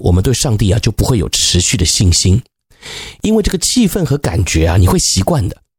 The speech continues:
当你习惯了，你就需要更大的刺激。所以呢，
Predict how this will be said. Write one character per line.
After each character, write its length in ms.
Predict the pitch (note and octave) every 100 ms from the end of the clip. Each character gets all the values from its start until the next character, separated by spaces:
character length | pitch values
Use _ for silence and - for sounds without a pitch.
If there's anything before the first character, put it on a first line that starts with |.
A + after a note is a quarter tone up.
| _ _ - -
当 140 | A#3+
你 60 | A3
习 240 | - -
惯 200 | D#3+ C4
了， 160 | A#2 B2+ -
你 60 | A2
就 100 | G2
需 160 | - B2
要 80 |
更 220 | A2 - A2+
大 100 | A2+
的 80 |
刺 260 | F#2 - A2+
激。 300 | F2 E2 E2+ - _ _ - - -
所 160 | - F3+
以 80 | E3+
呢， 200 | B2+